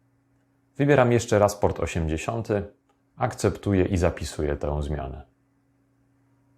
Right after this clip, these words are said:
Sprawdźmy, czy zadziałało. Kopiuję publiczny adres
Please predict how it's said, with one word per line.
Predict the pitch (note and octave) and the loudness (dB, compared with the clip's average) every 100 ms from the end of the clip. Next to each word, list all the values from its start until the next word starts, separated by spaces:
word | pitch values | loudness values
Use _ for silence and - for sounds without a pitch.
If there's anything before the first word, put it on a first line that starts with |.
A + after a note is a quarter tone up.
| _ _ _ _ _ _ _ _ _ _ _ | _ _ _ _ _ _ _ _ _ _ _
Sprawdźmy, | - E3 C3 - B2+ | -2 0 0 0 0
czy | A#2 | 2
zadziałało. | F#2+ F2 G2 A2 F#2+ D2+ - _ _ _ _ | 2 4 4 6 6 4 -4 _ _ _ _
Kopiuję | - B2 - A2 F#2+ | -8 -6 0 2 2
publiczny | F#2 F#2 F#2 F#2 | 2 0 0 0
adres | F2 E2 E2 | 0 0 0